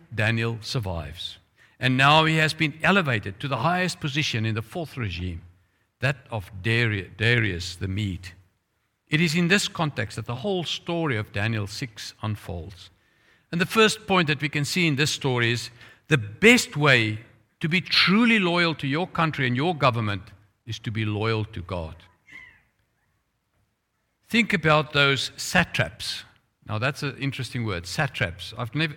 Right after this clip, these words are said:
I actually never s-, read it before until I read Daniel six. But it's another word for governor or captain or ruler. But I looked at other translations and they all use the word satrap, so get used to it.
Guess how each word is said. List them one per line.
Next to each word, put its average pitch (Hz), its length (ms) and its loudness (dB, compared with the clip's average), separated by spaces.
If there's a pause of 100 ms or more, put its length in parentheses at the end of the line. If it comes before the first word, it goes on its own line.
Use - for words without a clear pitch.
I 131 120 0
actually 151 340 -4
never 139 300 0
s-, 139 200 -8 (260)
read 123 280 2
it 127 180 -6
before 113 500 -4
until 113 260 -4
I 117 40 -2
read 107 240 -4
Daniel 101 320 -4
six. - 400 -10 (640)
But 139 120 0
it's - 360 -6
another 151 340 4
word 151 240 4
for 139 140 -4
governor 113 800 4 (120)
or 101 400 -6 (300)
captain 98 680 -2
or 104 300 -4
ruler. 120 520 4 (1160)
But 123 140 0
I 127 160 4
looked 143 260 -2
at 135 140 -4
other 135 420 0
translations 127 720 0
and 127 100 -4
they 127 40 0
all 139 260 0
use 120 240 0
the 117 100 -4
word 110 200 -2
satrap, - 560 -4
so 117 140 -4
get 117 240 -6
used 101 240 -8
to 82 100 -10
it. 76 100 -16